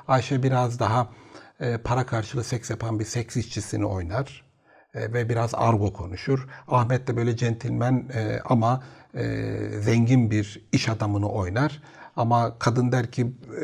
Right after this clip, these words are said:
"Böyle olmayacak, biraz sert yapalım." der. Sonra aralarında bu fantezi coşar, kabarır. Seks bittikten sonra insanlar bu rollerini terk edebilirler. E,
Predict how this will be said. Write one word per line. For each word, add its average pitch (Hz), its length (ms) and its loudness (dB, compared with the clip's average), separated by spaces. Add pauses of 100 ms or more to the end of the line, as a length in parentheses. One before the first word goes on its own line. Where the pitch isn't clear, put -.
"Böyle 120 220 6
olmayacak, 110 480 2
biraz 107 200 2
sert - 300 -4
yapalım." 104 400 -4
der. 180 100 2
Sonra 214 340 0
aralarında 175 380 6
bu 160 60 2
fantezi 131 580 2 (260)
coşar, 107 460 4
kabarır. 156 540 0 (260)
Seks - 280 2
bittikten 156 360 2
sonra 127 520 -2 (400)
insanlar 147 460 2
bu 165 80 6
rollerini 156 400 6
terk 156 220 4
edebilirler. 110 640 0 (720)
E, 123 240 -4